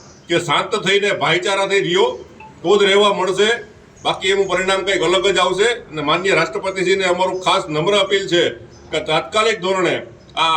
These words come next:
આવેદનના પત્રને આખા ભારતની અંદર આવી રીતે આજે જ એક જ દિવસે એક જ સમયે કાર્યક્રમ કરવામાં આવ્યો છે. તમામ કલેક્ટરશ્રીઓને અમે વિશ્વ હિન્દુ પરિષદ દ્વારા, બજરંગ દળ દ્વારા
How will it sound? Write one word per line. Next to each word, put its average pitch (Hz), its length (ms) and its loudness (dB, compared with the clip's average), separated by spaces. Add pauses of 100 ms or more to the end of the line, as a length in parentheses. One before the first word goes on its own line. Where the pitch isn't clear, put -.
આવેદનના 202 420 0
પત્રને 196 500 -2
આખા 143 320 0
ભારતની 190 400 0
અંદર 202 200 2
આવી 180 200 0
રીતે 180 120 0
આજે 170 260 2
જ 180 60 0
એક 175 180 -2
જ 202 120 -2
દિવસે 175 300 4
એક 175 120 0
જ 190 80 0
સમયે 170 280 0
કાર્યક્રમ 160 440 -2
કરવામાં 175 360 2
આવ્યો 160 140 2
છે. 135 160 0 (380)
તમામ 190 300 0 (320)
કલેક્ટરશ્રીઓને 180 800 2
અમે 160 280 0
વિશ્વ 151 240 -4
હિન્દુ 190 160 0
પરિષદ 170 340 2
દ્વારા, 156 280 4
બજરંગ 165 360 -2
દળ 175 140 2
દ્વારા 151 320 2